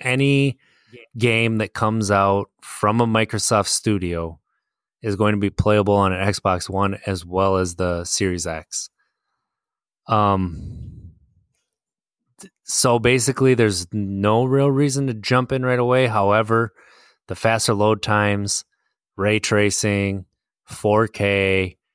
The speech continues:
I mean, having, you know, the, uh, what is it? The,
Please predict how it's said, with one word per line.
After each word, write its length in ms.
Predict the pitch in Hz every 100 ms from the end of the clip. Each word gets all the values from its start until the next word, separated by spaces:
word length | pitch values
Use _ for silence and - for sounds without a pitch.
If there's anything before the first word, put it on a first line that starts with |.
| _ _ -
I 140 | 95
mean, 180 | 98 95
having, 580 | 92 104 101 98 98 - _
you 140 | -
know, 300 | 95 90 90 - _ _
the, 240 | 110 95 95 - _ _ _ _ _ _ _ _
uh, 320 | - 98 92 90
what 180 | 95
is 140 | 95 92
it? 200 | 92 -
The, 480 | 92 90 90 92